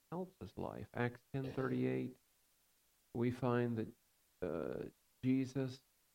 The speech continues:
went about doing good and healing all those who were sick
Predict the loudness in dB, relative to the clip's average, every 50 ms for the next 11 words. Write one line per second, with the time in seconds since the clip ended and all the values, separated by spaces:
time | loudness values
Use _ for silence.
0 | _ -4 0 4 4 4 4 2 0 0 2 2 2 4 4 2 0 -2 -6 -14
1 | _ _ _ _ _ _ _ -2 0 0 2 0 0 0 0 -2 -4 -6 -8 -14
2 | _ _ -2 0 0 0 0 -2 -6 -8 -10 -14 _ _ _ _ _ _ _ _
3 | _ _ _ _ _ _ _ _ _ _ _ _ _ _ _ _ _ _ -2 -2
4 | -2 -4 -4 0 2 2 4 4 2 0 0 -2 -4 -6 -8 -10 -14 _ _ _
5 | _ _ _ _ _ _ _ _ _ -2 0 0 0 0 2 2 2 0 -2 -4
6 | -4 -4 -4 -4 -2 -2 -4 -6 -8 -10 -10 _ -8 -8 -8